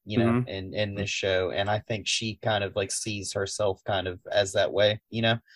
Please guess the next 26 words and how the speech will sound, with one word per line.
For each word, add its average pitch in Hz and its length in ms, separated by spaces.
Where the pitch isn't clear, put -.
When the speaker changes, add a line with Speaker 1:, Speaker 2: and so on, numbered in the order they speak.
Speaker 1:
like, 101 180
she's 101 380
just - 260
been 98 220
kind 104 240
of, 92 160
like, 104 220
she - 240
was 120 220
Speaker 2:
Manipulated. 120 220
Speaker 1:
forged 113 420
as 110 220
Speaker 2:
Yeah. 117 140
Speaker 1:
a - 20
weapon, 104 500
and 104 320
then, 101 540
you 104 140
know, 101 260
like, 95 220
chips - 320
kinda 104 180
fell 104 300
where 98 160
they 92 160
are. 82 240